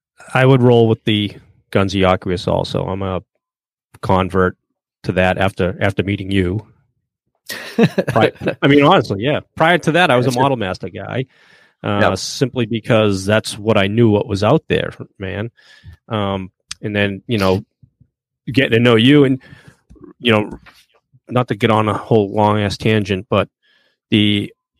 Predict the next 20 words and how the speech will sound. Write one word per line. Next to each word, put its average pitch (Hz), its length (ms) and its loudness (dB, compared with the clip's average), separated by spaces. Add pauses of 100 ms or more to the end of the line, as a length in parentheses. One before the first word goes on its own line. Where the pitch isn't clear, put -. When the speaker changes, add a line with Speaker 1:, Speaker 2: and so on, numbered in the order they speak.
(140)
Speaker 1:
the 123 80 2
reason 131 280 4
I 123 100 2
swapped 107 560 0 (1200)
was, 104 240 0
uh, 98 380 0 (100)
not 120 220 0
just - 220 -4
the - 60 -6
paint 127 280 0
effect - 440 -6 (580)
that 110 100 -6
you 90 80 -10
can 104 140 -12
get 95 160 -4
with - 180 -12
Gunze 98 520 -4 (120)
or 98 260 0
Mister 101 320 -4
Color, 98 340 -2